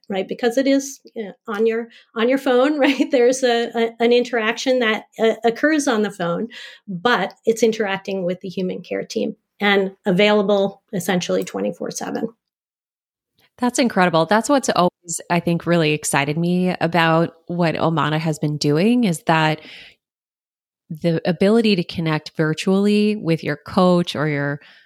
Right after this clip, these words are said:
Speaker 2: provider or your care team, like, you know, there are different folks on the team, but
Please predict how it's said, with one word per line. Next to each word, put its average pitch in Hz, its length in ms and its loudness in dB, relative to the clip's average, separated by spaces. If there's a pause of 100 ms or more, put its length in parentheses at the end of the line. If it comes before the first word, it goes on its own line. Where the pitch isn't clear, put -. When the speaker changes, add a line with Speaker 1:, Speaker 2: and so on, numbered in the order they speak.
(160)
Speaker 2:
provider 165 500 2
or 151 40 -2
your 147 160 0
care 156 280 -2
team, 151 420 -2
like, - 160 -10 (460)
you - 120 -4
know, 156 140 0
there 156 140 0
are - 80 -6
different 170 320 -2
folks 170 260 -2
on 160 140 -2
the 147 80 -4
team, 156 360 -2
but 170 220 2